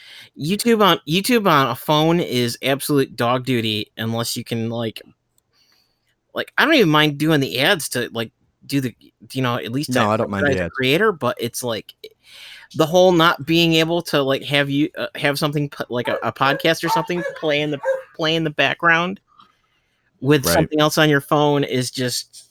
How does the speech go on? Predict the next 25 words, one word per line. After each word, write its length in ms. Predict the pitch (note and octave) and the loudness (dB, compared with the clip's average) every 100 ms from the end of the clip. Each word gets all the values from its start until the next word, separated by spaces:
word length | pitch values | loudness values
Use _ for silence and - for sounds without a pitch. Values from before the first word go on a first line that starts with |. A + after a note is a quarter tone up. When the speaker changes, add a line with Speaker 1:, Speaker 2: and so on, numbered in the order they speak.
| - | -4
Speaker 1:
immensely 480 | D3 D3 C#3+ - C3+ | 2 4 2 2 -2
Speaker 2:
Mm-hmm. 80 | - | -2
Speaker 1:
frustrating. 680 | B2+ - B2+ A#2 G2+ F#2 - _ _ _ _ _ _ _ _ _ _ _ - - - | -4 -4 -6 -6 -6 -8 -12 _ _ _ _ _ _ _ _ _ _ _ -20 -4 2
Speaker 2:
It's 180 | D#3+ - | 2 2
even 220 | G#3 D#3 | 0 0
stranger, 480 | - E3 F3+ E3+ C3+ | 0 0 0 0 -2
too. 200 | D#3 B2 | 2 4
I 60 | |
don't 140 | D3 D#3+ | 4 4
know 240 | D3+ C3+ | 2 2
if 180 | B2 A#2+ | -2 -2
there's 180 | B2+ A2+ | 0 0
any 200 | B2+ G#2+ | 0 0
Android 360 | A#2+ - A2 | 0 0 0
users 320 | F#2+ F2+ F2 F2+ | 0 -6 -6 -4
out 180 | E2+ F#2 | -4 -4
there, 120 | D#2+ | -6
but 200 | F#2 - | -6 -6
the, 160 | A2 A2+ - - - | -6 -8 -14 -18 -8
the 80 | B2 | -4
newer 260 | A#2+ D#3 F3+ | 0 0 2
versions 380 | D#3+ D#3 D3+ G#2+ | 0 0 -2 0
of 60 | |
Android 580 | G#2+ A#2 D#3+ E3 G3+ - - - - - | 2 2 4 2 2 -6 -16 -18 -18 0
actually 580 | D3+ E3 - - E3+ | 2 2 0 2 2